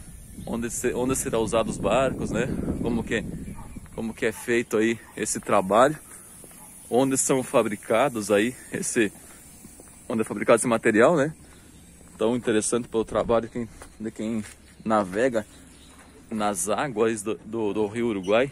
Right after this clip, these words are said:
toda a região. Aí, pessoal, flagrante do rapaz aí, ó. Quanto barco aí, ó. Quantos barcos tem aí? Comenta aí. Aqui no amigo tá, tá aí ajeitando a carga, né?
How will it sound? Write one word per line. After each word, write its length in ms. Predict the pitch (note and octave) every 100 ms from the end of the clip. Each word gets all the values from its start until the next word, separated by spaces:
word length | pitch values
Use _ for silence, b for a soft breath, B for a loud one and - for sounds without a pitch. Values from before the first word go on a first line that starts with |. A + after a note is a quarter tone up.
| -
toda 160 | A#2 A2
a 20 |
região. 380 | A#2+ A#2 G2 F2+ - _ - - - - - - - - - -
Aí, 180 | C3 C#3
pessoal, 480 | E3 C#3 - B2+ F#2 - - - - - - - - -
flagrante 420 | B2+ B2 D3+ D#3
do 60 | D3
rapaz 500 | C#3+ B2 C3+ C#3 B2
aí, 120 | C3+
ó. 160 | C3 C3+ - - - - - - - - - - - - - - - - - - - - - - - - - -
Quanto 400 | - G#3 G3 G#3
barco 440 | F3 F#3 F#3+ F3+ E3+
aí, 140 | D#3+
ó. 160 | D#3+ D#3+ - - -
Quantos 200 | E3+ -
barcos 300 | D#3 D#3+ -
tem 120 | E3
aí? 140 | D#3+
Comenta 360 | D#3+ D3 E3 E3+
aí. 160 | E3 E3+ - - -
Aqui 160 | -
no 120 | A2
amigo 300 | G2+ G2+ A2+
tá, 180 | A#2 A2 G#2 B B B B
tá 100 | G#2
aí 80 | G2
ajeitando 540 | G2 G#2 G2 A2 A2+
a 60 | F#2+
carga, 420 | - G#2 C3 A2
né? 120 | A#2